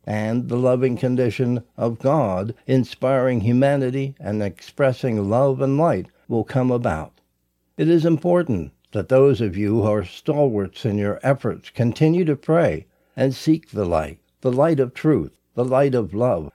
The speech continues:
to continue with your efforts and to double your efforts. Reach deep within your soul and feel the yearning there, for it all begins with the yearning of the soul.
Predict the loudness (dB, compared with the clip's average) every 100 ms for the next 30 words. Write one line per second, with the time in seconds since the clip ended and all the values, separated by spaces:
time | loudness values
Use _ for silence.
0 | _ 0 2 2 4 4 4 2 2 0
1 | -2 0 0 0 -2 -8 -2 0 2 0
2 | 2 2 4 2 2 0 0 -2 -4 -8
3 | -10 -20 _ _ -10 0 2 2 -4 -18
4 | -12 -2 -2 -2 -6 _ -6 -2 -2 0
5 | 0 0 -2 -2 -4 -2 0 0 0 -6
6 | -10 _ _ _ -6 -2 -2 0 2 2
7 | 2 0 -2 -2 0 0 0 -2 -4 -6
8 | -8 -8 -12 _ _ _ _ -4 -2 0
9 | 0 0 0 -4 -2 -2 -2 -6 -6 -4
10 | -2 0 2 2 0 -2 -4 -4 -4 -2
11 | 0 0 0 -6